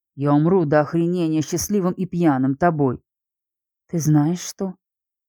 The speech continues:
Её голос звучал глухо. Вибрации растекались по груди, устремляясь в живот и ещё ниже. «Думаешь, это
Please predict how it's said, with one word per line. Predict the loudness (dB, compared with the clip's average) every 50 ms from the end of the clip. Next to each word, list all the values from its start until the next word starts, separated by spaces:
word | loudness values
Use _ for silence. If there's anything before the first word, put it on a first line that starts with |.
| _ _ _ _ _ _ _ _ _ _ _ _
Её | _ 2 4 6 6 6 4 4
голос | 4 2 2 4 2 2
звучал | 0 -4 -4 -2 0 0 0
глухо. | 2 0 -2 -2 -2 -4 -6 -12 -12 _ _ _ _ _ 0
Вибрации | 0 0 2 4 4 4 4 2 0 0 0
растекались | 0 -2 -2 -4 -6 -2 0 0 0 0 0
по | -2 -6 -4
груди, | -2 -2 -2 -2 0 0 2
устремляясь | 2 0 0 0 0 2 4 4 4 4 4 2
в | -4 -6
живот | -4 -4 -2 0 0 -2 -2 -4
и | _ -8
ещё | -8 -8 -6 -4 -4 -2
ниже. | 0 -2 -2 -4 -6 -10 -14 _ _ _ _ _ _ _ _ _ _ _ _ _ _ _
«Думаешь, | -10 -4 0 2 2 2 2 2 0 0 0 0
это | 0 0 0 0